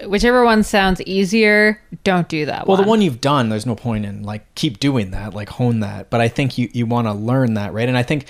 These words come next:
Speaker 2: with a lot of intervals, especially harder intervals, there's a good argument to do it fast first and then even have a bit of fade,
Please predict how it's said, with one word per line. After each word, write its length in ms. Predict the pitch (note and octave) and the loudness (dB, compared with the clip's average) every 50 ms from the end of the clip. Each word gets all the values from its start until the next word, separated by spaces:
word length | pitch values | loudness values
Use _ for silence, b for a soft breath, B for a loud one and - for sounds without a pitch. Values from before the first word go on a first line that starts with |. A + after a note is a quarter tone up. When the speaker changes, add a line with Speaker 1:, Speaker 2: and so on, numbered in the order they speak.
| B B B B B | B B B B B
Speaker 2:
with 100 | - D3 | -2 0
a 40 | C#3 C3 | 0 2
lot 220 | C3+ D3 F3 F#3+ | 2 2 2 2
of 120 | G3 E3 - | 0 -2 -4
intervals, 360 | - C#3 C#3+ C#3 C3 A#2 A2+ | -6 -2 0 0 0 0 0
especially 360 | A#2 A#2 - C#3+ C#3 - C#3 A#2 | -2 -2 -2 -2 -2 -2 -2 -4
harder 480 | - - - C3 A#2+ A#2+ A#2+ A#2 G#2+ | -4 -4 -2 0 0 0 0 -2 -4
intervals, 640 | - - G#2+ G#2 G#2 G#2 G#2+ G#2+ G#2+ B2 C#3 C#3+ - | -4 -6 -8 -6 -6 -6 -6 -4 -4 -4 -6 -6 -4
there's 180 | - A2+ G#2+ | -2 -2 -2
a 60 | A2 | -2
good 260 | G#2+ A2+ - C3+ C3+ B2+ | -4 -4 -2 0 0 2
argument 720 | B2 A#2 A#2 A2+ A2+ A#2 A2+ A2 A2 G#2+ G#2+ G#2 G2+ - _ _ _ _ _ _ - - | 2 2 0 0 -2 -2 -2 -2 -2 -4 -4 -6 -10 -12 _ _ _ _ _ _ -12 -8
to 180 | - A2 G2+ | -8 -8 -8
do 300 | G#2 - - A#2+ A2+ A2 | -8 -4 -2 -2 -2 -2
it 180 | G#2+ F#2+ - _ _ _ _ _ _ _ _ _ _ _ _ _ | -2 -6 -8 _ _ _ _ _ _ _ _ _ _ _ _ _
fast 600 | - - - - B2+ A#2+ A2+ G#2 - - - - | -20 -12 -4 -2 0 0 0 0 -2 -6 -10 -10
first 640 | - - - G#2+ G#2 C3+ D#3 - - - - - - b b b b b b b - | -14 -10 -8 -6 -6 -6 -6 -6 -8 -12 -12 -16 -20 b b b b b b b -4
and 200 | B2 A#2 A2+ A2+ | -2 -2 0 0
then 320 | A2+ A2+ A2 A2 G#2+ G#2 - | 0 0 0 -2 -2 -4 -2
even 280 | - C#3 C3+ B2+ C3 A2+ | -2 -2 0 0 -2 -2
have 200 | G2+ A#2+ A2+ A2 | -2 -2 -2 -2
a 80 | A2 | -4
bit 200 | G2+ G#2+ A#2+ A2 | -4 -2 -4 -4
of 80 | G2+ - | -4 -8
fade, 640 | - - - C#3 C3+ C3 A2 G2+ G2 G2 G2 G2+ G#2+ | -10 -6 -2 0 0 0 0 -2 -4 -8 -12 -12 -14